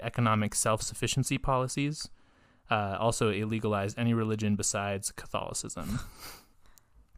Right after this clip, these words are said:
Speaker 1: So,
Speaker 2: Oh my
Speaker 1: you know,
Speaker 2: God.
Speaker 1: real good guy. <laughs>
Speaker 2: Yeah.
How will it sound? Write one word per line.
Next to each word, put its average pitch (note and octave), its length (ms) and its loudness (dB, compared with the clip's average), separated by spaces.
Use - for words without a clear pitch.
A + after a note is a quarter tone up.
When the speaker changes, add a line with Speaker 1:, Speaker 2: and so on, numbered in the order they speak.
Speaker 1:
So, A#2+ 200 2
Speaker 2:
Oh A2+ 60 4
my A2+ 40 2
Speaker 1:
you C3 100 4
know, A#2 80 4
Speaker 2:
God. D3 320 -4
Speaker 1:
real D3+ 440 6
good C3+ 300 0
guy. A2 420 0
<laughs> A3+ 80 10
Speaker 2:
Yeah. F#3 360 8